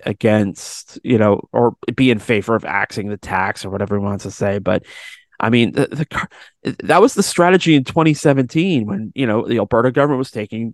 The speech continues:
the Trudeau government to court, and we're gonna, you know, we're gonna get the Supreme Court to take this tax off. And the Supreme Court was like, "No, it's a fine tax. It's a,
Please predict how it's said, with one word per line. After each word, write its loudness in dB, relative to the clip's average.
the -4
Trudeau 4
government 2
to -2
court, 2
and -10
we're -6
gonna, 0
you -2
know, 4
we're 4
gonna 2
get 2
the -8
Supreme 2
Court 2
to -10
take -2
this -6
tax 0
off. 2
And -8
the -10
Supreme -2
Court 2
was -4
like, -2
"No, 2
it's -2
a -20
fine 0
tax. -2
It's -12
a, -10